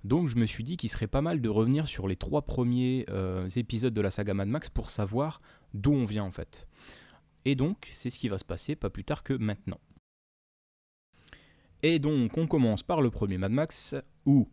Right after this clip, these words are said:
Bolide Hurlants en québécois, euh, réalisé évidemment par George Miller sur une histoire de James McCausland, George Miller et Byron Kennedy qui étaient un petit peu tous ensemble sur ce projet. Et première chose importante, c'est que le budget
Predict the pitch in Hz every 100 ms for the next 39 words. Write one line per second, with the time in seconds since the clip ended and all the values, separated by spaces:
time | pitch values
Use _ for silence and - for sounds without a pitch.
0 | _ 110 107 123 127 117 98 92 107 110
1 | 135 170 - - 104 - 98 95 147 170
2 | - - - - - _ - 92 87 104
3 | 110 117 117 - 139 131 120 127 120 98
4 | 101 95 101 104 135 - - 101 104 101
5 | - 120 120 104 98 95 107 104 - 107
6 | - 110 104 110 120 113 110 101 104 107
7 | 110 101 101 101 104 - 104 110 127 -
8 | 95 107 104 95 - - 120 - 127 117
9 | - 120 110 - - - 92 98 95 147
10 | - - - - - - _ _ 143 165
11 | - - _ _ _ _ - 175 180 147
12 | 143 120 95 - - 185 - 123 - 113
13 | 107 107 170 143 143 143